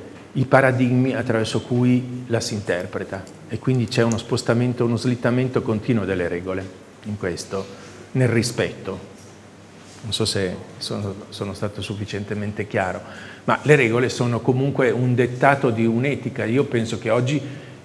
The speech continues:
prima dicevo, il discorso della sparizione, no?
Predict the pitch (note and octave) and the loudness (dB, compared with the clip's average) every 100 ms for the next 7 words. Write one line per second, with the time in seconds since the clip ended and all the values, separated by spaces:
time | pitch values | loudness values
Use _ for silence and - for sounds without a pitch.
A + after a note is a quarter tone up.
0 | - A2+ C3+ B2 A#2 - B2 G2+ - - | -8 0 2 4 2 4 4 4 -2 -8
1 | - - - - - A#2 A#2+ A#2 - D3+ | -14 -18 -20 -16 -6 -2 0 0 6 6
2 | - B2 A#2+ A2+ - C#3 C3+ G#2 - A#2 | 6 4 4 2 4 4 4 0 0 2
3 | F#2+ F2+ G2 G2+ - - - - A2 A#2+ | 2 -4 -6 -10 -16 -20 -20 -8 -2 0
4 | C#3+ - | 0 -4